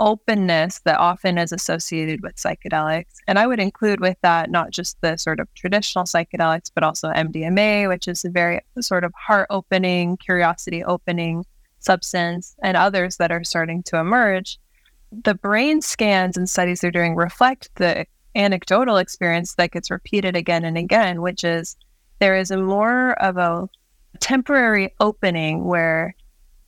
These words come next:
ideas and thoughts that may have been the unthinkable thoughts or the, the scary places to go hold so much of a charge.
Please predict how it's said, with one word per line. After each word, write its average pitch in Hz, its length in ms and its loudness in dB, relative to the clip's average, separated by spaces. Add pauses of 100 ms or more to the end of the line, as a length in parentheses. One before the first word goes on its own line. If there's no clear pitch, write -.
(160)
ideas 233 840 0
and 180 220 -4
thoughts 180 440 0
that 165 320 0 (220)
may 190 240 2
have 196 200 -2 (100)
been 175 260 0
the 175 120 -4
unthinkable 175 720 -4
thoughts - 420 -2
or 175 180 -2
the, 165 360 0
the 190 140 -4
scary 208 380 0
places - 480 -6
to - 120 -6
go 160 500 0 (540)
hold 240 300 0
so 226 140 0
much 202 200 0
of 185 80 -2
a 175 80 0
charge. - 720 -4